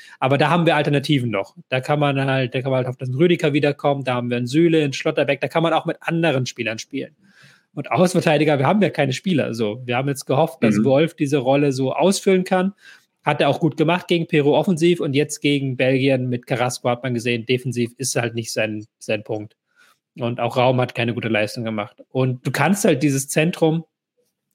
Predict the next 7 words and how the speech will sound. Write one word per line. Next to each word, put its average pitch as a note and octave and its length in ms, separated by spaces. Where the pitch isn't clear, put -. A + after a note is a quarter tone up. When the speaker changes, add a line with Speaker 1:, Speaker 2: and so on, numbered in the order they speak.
Speaker 1:
stabilisieren C3+ 800
mit D3+ 240
einem C#3 120
dritten C3 260
Innenverteidiger C3 640
und B2+ 140
diese B2+ 320